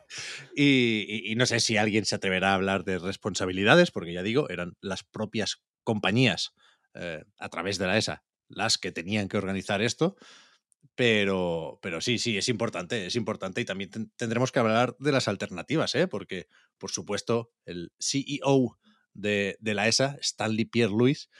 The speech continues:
decía en el Washington Post, que fue donde se anunció esto al mismo tiempo que se tuiteaba desde la cuenta oficial del evento, eh, que, que, bueno, que todo el mundo,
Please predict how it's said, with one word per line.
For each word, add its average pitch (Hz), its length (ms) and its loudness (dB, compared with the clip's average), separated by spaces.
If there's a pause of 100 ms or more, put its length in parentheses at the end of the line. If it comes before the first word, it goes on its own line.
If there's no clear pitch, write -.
(280)
decía 107 400 0
en 110 80 0
el 107 120 2
Washington 104 500 0
Post, 123 340 6 (120)
que 80 140 -12 (180)
fue 80 240 -12
donde 85 460 -8
se - 160 -8
anunció 87 340 -4
esto 104 280 2
al 85 80 -2
mismo 95 280 -4
tiempo 90 300 -6
que 87 160 -6
se - 140 -8
tuiteaba 92 520 -2
desde 90 220 -6
la 87 100 -4
cuenta 90 240 -6
oficial 95 340 -6
del 95 100 0
evento, 104 360 -2 (520)
eh, 90 480 -2
que, 80 420 -8
que, 87 260 -10
bueno, 95 460 -4
que 82 180 -12 (1120)
todo 127 280 6
el 123 60 6
mundo, 123 760 6